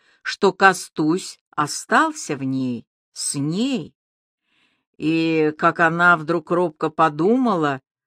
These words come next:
знаком того, что так это теперь будет до конца её жизни.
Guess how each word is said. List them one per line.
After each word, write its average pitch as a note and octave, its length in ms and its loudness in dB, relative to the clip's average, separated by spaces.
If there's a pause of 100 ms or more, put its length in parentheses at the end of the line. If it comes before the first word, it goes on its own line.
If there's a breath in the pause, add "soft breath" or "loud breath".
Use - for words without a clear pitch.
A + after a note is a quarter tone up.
(240)
знаком E3 720 2
того, D#3+ 600 0 (540)
что - 340 -4
так - 440 4
это F3 220 -4
теперь F#3 400 -2
будет D3+ 460 -6
до D3 120 -4
конца C#3+ 500 -4
её D3 320 -4
жизни. F3 680 -10